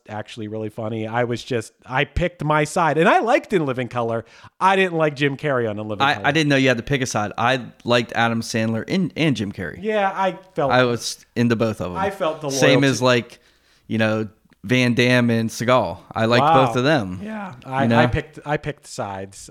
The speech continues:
Speaker 1: I don't know why, but another thing I talked to Johnny about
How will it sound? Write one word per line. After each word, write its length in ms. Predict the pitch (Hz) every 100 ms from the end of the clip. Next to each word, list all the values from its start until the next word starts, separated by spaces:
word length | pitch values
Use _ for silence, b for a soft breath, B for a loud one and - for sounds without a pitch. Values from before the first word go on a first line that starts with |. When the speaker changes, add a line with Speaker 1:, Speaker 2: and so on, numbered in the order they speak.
| -
Speaker 1:
I 100 | 123
don't 160 | 117
know 140 | 113 104
why, 280 | 101 95
but 220 | 98 127 120 B B B
another 320 | 165 185 208
thing 200 | 196 180
I 80 | 165
talked 540 | 156 156 151 - _ -
to 60 |
Johnny 320 | 139 143 135 123
about 440 | 117 113 110 110